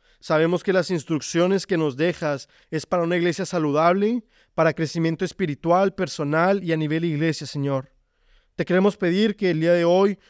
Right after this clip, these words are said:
nos guíes, nos hables, Señor, que podamos entender, desglosar estos versículos para aprender más de ti. Te ruego, Señor, que nos ayudes a amarnos y a mantener esta unidad y este amor que hemos construido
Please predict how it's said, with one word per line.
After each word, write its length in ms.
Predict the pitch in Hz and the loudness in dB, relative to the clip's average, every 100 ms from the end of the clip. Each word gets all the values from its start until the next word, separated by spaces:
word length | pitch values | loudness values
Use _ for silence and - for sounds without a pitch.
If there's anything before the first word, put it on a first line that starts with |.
| _ | _
nos 320 | 156 147 131 | -4 -2 -2
guíes, 440 | 131 185 214 220 190 | -2 2 4 4 2
nos 260 | 160 131 | -2 0
hables, 360 | 165 170 185 180 | 2 2 2 -2
Señor, 360 | 165 156 175 180 | -2 0 0 -2
que 100 | 175 | -4
podamos 440 | 151 156 185 - | -2 0 -2 -4
entender, 720 | 175 165 165 143 143 175 202 - _ _ - | -6 -4 -2 -2 0 0 -2 -6 _ _ -6
desglosar 680 | 143 156 139 156 139 175 170 | -2 -2 -2 -2 0 2 2
estos 280 | 180 190 160 | 2 -2 -2
versículos 600 | 165 - 180 160 147 139 | -4 -2 -4 0 -2 0
para 160 | 151 147 | -2 -4
aprender 420 | 143 139 151 151 | -2 -2 -2 0
más 160 | 151 | -2
de 80 | 143 | -4
ti. 360 | 131 156 139 - _ _ _ _ _ _ _ | -6 -4 -4 -8 _ _ _ _ _ _ _
Te 140 | - 160 | 2 4
ruego, 340 | 160 196 208 | 6 6 4
Señor, 420 | - 165 175 196 | 2 -2 0 0
que 80 | 185 | -2
nos 180 | 170 147 | -4 -4
ayudes 380 | 147 156 175 170 | -2 0 -2 -2
a 60 | |
amarnos 720 | 143 139 170 175 170 180 - _ _ - | -2 0 0 0 -2 -4 -8 _ _ -4
y 60 | |
a 60 | 156 | 0
mantener 420 | 160 151 160 160 | 0 -2 -2 -2
esta 200 | 180 202 | -2 -2
unidad 440 | 185 160 156 180 | -2 0 2 2
y 100 | 175 | 0
este 180 | 170 - | -4 -2
amor 260 | 165 160 170 | -2 -2 -4
que 100 | - | -4
hemos 220 | 165 165 | -4 -4
construido 880 | 185 170 - 160 147 170 170 151 | -4 -6 -6 -6 -2 0 0 0